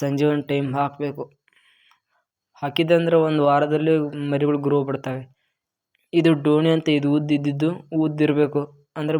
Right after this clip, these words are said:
ಮರಿ ತಿನ್ನೋಕ್ಕೆ ಗಾವ್ ಆಗ್ತವೆ. ನೋಡಿ ಗಾಯ್ಸ್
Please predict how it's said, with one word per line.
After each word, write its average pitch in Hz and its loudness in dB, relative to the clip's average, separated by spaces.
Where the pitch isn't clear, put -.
ಮರಿ 147 2
ತಿನ್ನೋಕ್ಕೆ 143 -2
ಗಾವ್ 135 0
ಆಗ್ತವೆ. - -14
ನೋಡಿ 160 2
ಗಾಯ್ಸ್ 165 0